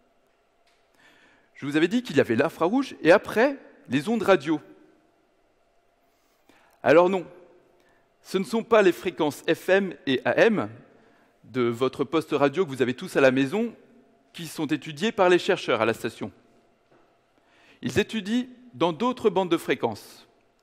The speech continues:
Sur ce schéma, vous pouvez voir, il y a le spectre visible de la lumière,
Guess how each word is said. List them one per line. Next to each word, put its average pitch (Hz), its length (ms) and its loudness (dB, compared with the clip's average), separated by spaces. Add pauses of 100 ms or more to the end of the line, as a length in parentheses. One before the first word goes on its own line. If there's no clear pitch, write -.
(1300)
Sur - 180 -8
ce 190 100 0
schéma, 214 360 2 (500)
vous 131 80 -10
pouvez 175 200 4
voir, 247 360 4 (1300)
il 160 80 -8
y 214 80 6
a 240 60 8
le 190 100 0
spectre - 560 -2 (440)
visible 127 520 -6
de 127 100 0
la 123 80 8
lumière, 120 460 0